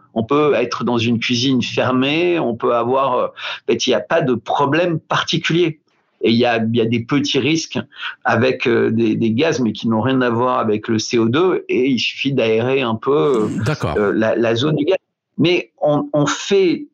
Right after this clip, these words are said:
Speaker 1: toujours des choix, entre guillemets, qui sont des choix politiques et géopolitiques, et on essaie d'affirmer par la science ou par la peur que ce sont des choix qui sont dans l'intérêt de l'humain. Mais ils ne sont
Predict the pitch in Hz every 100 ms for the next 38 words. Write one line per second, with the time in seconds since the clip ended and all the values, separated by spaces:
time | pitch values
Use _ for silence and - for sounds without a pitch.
0 | - 180 175 160 170 135 135 - - 208
1 | 214 - - 123 - 131 127 147 196 196
2 | - - 135 127 - 151 139 - _ -
3 | 175 170 165 170 180 175 - 123 117 110
4 | 143 160 160 139 131 127 220 220 - -
5 | - - - 147 156 151 165 165 - 180
6 | 143 120 147 156 - 160 156 165 160 131
7 | 127 120 - 165 151 - 120 123 117 113
8 | 117 - 214 220 139 110 - - - -
9 | - 143 - - - 143 123 123 - 214
10 | 208 139 - 156 139 127 127 123 143 170
11 | 147 139 151 170 165 156 - _ _ -
12 | 123 - 160 165 156 - 202 185